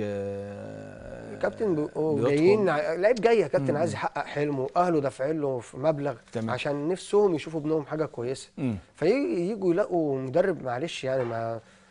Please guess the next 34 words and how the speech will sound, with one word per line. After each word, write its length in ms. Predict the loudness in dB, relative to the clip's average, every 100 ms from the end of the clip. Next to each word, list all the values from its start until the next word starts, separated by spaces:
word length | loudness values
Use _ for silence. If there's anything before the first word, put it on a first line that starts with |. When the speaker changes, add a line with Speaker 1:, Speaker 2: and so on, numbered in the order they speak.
| _ _ -2
Speaker 2:
لا 120 | 0
يفقه 220 | 0 -2
شيء 200 | -4 -2
عن 180 | -2 -4
الكورة، 400 | -10 0 4 4
هو 180 | 6 4
اللي 120 | 4
ماسك 320 | -2 -4 -8
ال-، 220 | -8 -8
ال-، 60 | -12 -14 _ _ _ _ -4
Speaker 1:
مم. 200 | -2 -2
Speaker 2:
ال-، 260 | -4 -6 -8
الفرقة 540 | -6 4 4 4 0
و-، 960 | 2 2 2 2 2 0 -2 -4 -6 -10 -16 _ _ -20 -20 -10
والعملية 500 | 0 2 4 4 4
بت-، 380 | 2 -2 -6 -6
بالنسبة 640 | -4 -2 -2 0 -2 2 2
لهم 340 | 4 0 -4 -12 -20 _
سنة 280 | 0 4 4
بتروح 320 | 4 0 0
م-، 140 | 0
بتعدي 520 | -2 0 2 2 0 -4
من، 300 | -2 -2 -4 -6 -8 _ -20 -20 _ -2
من 160 | 0
Speaker 1:
آه. 80 | 4
Speaker 2:
عمر 160 | 6 6
الناشئ 480 | 6 4 2 0 -4 -8 -14 -2
ما 100 | 0
بيستفادش 460 | 0 -2 -2 -2 0
بيها 140 | -2
بأي 240 | 0 -2
حاجة. 180 | -2 -8 -12 _
Speaker 1:
تمام. 320 | 0 2 0 -6 _ _ _
Speaker 2:
نهائي. 200 | -6